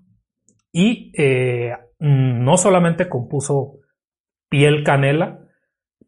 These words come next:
pero tiene muchos otros, este,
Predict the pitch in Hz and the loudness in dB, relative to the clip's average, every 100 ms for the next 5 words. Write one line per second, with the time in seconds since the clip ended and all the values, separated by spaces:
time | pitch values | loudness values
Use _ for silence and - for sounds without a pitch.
0 | _ 143 123 120 117 110 107 110 - 151 | _ 0 2 0 -2 -2 -4 -8 0 2
1 | 156 143 135 143 143 127 120 131 120 120 | 2 2 2 0 -2 -6 -6 -6 -6 -8
2 | - - 104 101 | -12 -12 -10 -10